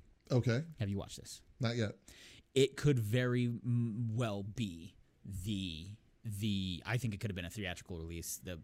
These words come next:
Speaker 2: of, of South Park two, the movie.
Speaker 1: Probably.
Speaker 2: It is so good. It is so epic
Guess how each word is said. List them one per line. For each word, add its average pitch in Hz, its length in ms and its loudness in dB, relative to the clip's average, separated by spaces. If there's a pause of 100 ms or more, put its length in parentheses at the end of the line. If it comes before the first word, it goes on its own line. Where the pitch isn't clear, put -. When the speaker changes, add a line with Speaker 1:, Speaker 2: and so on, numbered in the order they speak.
Speaker 2:
of, 82 360 -10
of 80 220 -8 (100)
South - 280 -8
Park 87 180 -8 (260)
two, - 140 -6 (260)
the - 60 -8
movie. 65 320 -12 (360)
Speaker 1:
Probably. 104 200 12
Speaker 2:
It 90 80 10
is 92 180 6
so 110 260 4
good. 104 380 -2
It 104 120 -4
is 95 100 -4
so 98 320 -2 (180)
epic - 460 -10